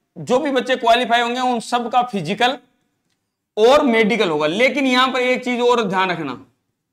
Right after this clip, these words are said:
कि इस बार जैसे फिजिकल के बाद में बच्चों को आठ गुना पास किया गया है, लेकिन इस बार आठ गुना पास नहीं किया जाएगा,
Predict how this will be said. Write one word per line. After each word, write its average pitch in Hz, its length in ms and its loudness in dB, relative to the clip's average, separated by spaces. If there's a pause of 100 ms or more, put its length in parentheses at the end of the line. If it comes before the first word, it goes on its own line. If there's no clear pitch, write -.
(640)
कि 285 80 0
इस 302 300 -2
बार 277 240 2
जैसे 269 280 -2
फिजिकल 233 460 -2
के 254 140 -2
बाद 240 200 4
में 247 160 -6
बच्चों 233 260 -2
को 254 80 4
आठ 254 360 4
गुना 233 240 2
पास 233 340 4
किया 226 260 2
गया 214 220 4
है, 226 140 6
लेकिन 220 220 -4 (100)
इस 233 140 -4
बार 214 240 4
आठ 214 320 4
गुना 208 220 -2
पास 202 340 0
नहीं 185 320 -6
किया 185 180 -2
जाएगा, 139 440 -4